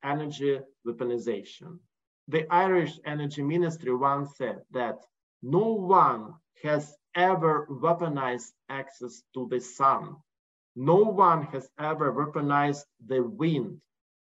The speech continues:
Perhaps a move to clean energy will be the greatest peace plan the world has ever known.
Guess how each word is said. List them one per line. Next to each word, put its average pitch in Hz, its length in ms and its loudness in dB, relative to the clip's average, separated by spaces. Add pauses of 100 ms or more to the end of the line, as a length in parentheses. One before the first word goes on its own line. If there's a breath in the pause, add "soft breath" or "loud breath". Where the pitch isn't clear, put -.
(120)
Perhaps 180 580 2 (160)
a 151 100 0
move 175 500 2 (480)
to 175 320 6 (240)
clean 190 380 2
energy 139 720 -2 (460)
will 156 280 4
be 156 180 2
the 143 540 2 (340)
greatest 170 800 0 (400)
peace 180 260 2
plan 143 600 -2 (200)
the 131 140 2
world 135 440 0 (120)
has 123 260 -4
ever 113 480 -4 (160)
known. 110 560 -6